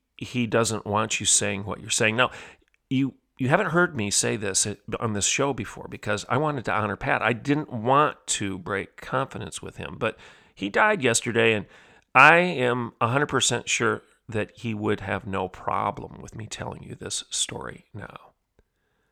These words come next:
I, I wouldn't have told it while he was still employed there, 'cause I wouldn't have wanted to be disloyal to him and put him in a difficult situation.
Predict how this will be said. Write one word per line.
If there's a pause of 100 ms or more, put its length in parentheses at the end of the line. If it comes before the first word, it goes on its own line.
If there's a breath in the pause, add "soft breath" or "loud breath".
(840)
I,
I
wouldn't
have
told
it
while
he
was
still
employed
there, (1040)
'cause
I
wouldn't
have (180)
wanted
to (200)
be
disloyal
to
him
and
put
him
in
a (380 loud breath)
difficult
situation.